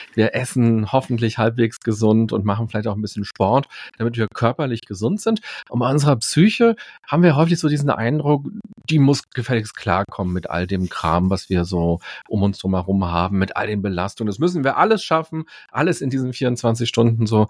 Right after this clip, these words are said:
unter einen Hut bringen. Und, äh, ja, die Resilienz sagt eben, „Na ja,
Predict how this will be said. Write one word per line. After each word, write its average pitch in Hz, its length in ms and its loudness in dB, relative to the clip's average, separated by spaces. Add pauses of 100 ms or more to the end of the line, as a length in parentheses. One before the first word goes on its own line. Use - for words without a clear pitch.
(340)
unter 104 260 0
einen 98 220 2
Hut 101 180 -2
bringen. 90 300 2 (260)
Und, 110 380 0
äh, - 80 -12 (220)
ja, 165 160 4
die 120 120 2
Resilienz 127 460 4
sagt 175 280 2
eben, 160 440 0
„Na 170 140 0
ja, 220 380 2